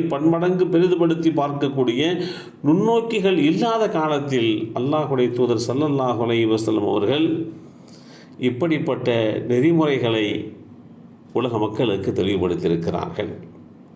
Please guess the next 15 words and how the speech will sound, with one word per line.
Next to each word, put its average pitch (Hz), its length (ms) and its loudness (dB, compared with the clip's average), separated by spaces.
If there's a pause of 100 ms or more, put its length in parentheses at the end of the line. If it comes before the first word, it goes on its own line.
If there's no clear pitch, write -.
(540)
எனவேதான் 98 600 0 (840)
இந்த 143 280 0
அடிப்படையிலே 156 680 0 (260)
சுகாதாரம் 131 880 0 (240)
பேணப்படுகின்ற 104 800 0
போது 110 300 4 (1160)
பல்வேறு 196 380 2
விதமான 156 480 2 (760)
ஆரோக்கியத்தை 139 840 2 (560)
ஒரு 101 160 2
மனிதர் 117 400 0
பெற்றுக்கொள்ள 117 600 0
முடியும் 101 520 2 (320)
என்றும் 87 480 0 (380)
இஸ்லாம் 87 540 -2